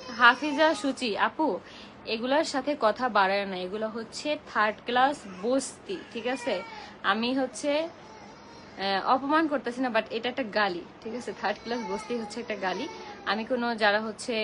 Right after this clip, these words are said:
মানে এমনিতে থাকে তাদেরকেও কোনো ইনসাল্ট করে কথা বলতেছি না। আর থার্ড ক্লাস মানে তো থার্ড ক্লাসই, বোঝোই তো। এগুলো হচ্ছে মানুষের কমেন্ট বক্সে পড়ে থাকে, তোমাকে তারা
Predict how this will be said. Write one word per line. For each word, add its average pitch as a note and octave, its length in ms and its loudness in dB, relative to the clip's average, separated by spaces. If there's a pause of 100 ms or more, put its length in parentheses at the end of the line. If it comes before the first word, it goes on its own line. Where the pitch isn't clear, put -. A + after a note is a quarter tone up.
(280)
মানে F#3 220 -2
এমনিতে G#3 280 -6 (100)
থাকে G3+ 200 -4 (100)
তাদেরকেও - 840 -4 (120)
কোনো B3+ 160 2 (200)
ইনসাল্ট A#3 340 -2
করে A#3+ 120 -2 (100)
কথা G#3+ 160 -2 (100)
বলতেছি G#3+ 440 -8
না। B3+ 60 -2 (540)
আর F#3+ 160 -2
থার্ড G#3+ 240 4
ক্লাস C4 240 0
মানে D4 220 2
তো D4+ 40 -2 (100)
থার্ড G3 240 2
ক্লাসই, F3 340 -6
বোঝোই F3+ 320 -4
তো। - 120 -8
এগুলো G3 180 -6
হচ্ছে G3+ 240 -6
মানুষের G3+ 320 -6
কমেন্ট A3 300 2
বক্সে A3+ 280 -4
পড়ে G#3 240 -2
থাকে, G#3+ 200 -6 (480)
তোমাকে B3 320 0 (220)
তারা G#3+ 160 2